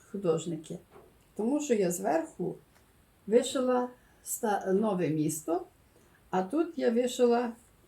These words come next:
е, старовину, бачите, ста-, ста-, старе. М, с-, старі, м, будинки, старе все. А от, е,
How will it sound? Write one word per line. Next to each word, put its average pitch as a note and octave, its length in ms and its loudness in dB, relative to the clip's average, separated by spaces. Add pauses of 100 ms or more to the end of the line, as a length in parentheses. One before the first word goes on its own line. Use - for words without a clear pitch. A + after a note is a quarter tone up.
(180)
е, G3 280 -6
старовину, A#3 760 2 (120)
бачите, G#3+ 420 -6
ста-, - 380 -6
ста-, F#3 420 -6
старе. E3 360 -6 (840)
М, F#3 520 2 (880)
с-, F#3 340 -4
старі, A#3+ 580 2
м, F3+ 360 -2 (240)
будинки, B3+ 600 0
старе G3+ 320 -2
все. F#3 280 -4 (720)
А G3 100 -4
от, G#3+ 380 -2
е, G3 340 2